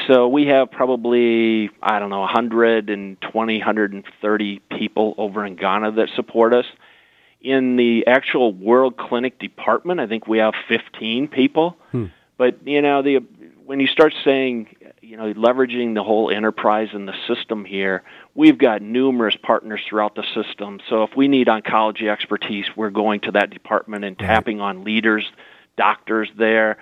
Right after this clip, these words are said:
Speaker 1: for that expertise and getting them involved with our partners and having calls and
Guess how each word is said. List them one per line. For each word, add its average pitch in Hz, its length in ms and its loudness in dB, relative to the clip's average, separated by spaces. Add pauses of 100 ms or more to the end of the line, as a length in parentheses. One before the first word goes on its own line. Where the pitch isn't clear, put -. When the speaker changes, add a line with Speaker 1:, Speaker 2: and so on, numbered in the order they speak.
(320)
Speaker 1:
for 101 180 -4
that 101 140 2
expertise 110 680 -6 (100)
and 98 140 -12
getting 120 300 2
them 113 160 -2
involved 110 480 0
with 110 180 -6
our 95 100 -6
partners 110 680 -2
and 98 100 -12
having 98 240 -6
calls 113 680 0
and 101 200 -14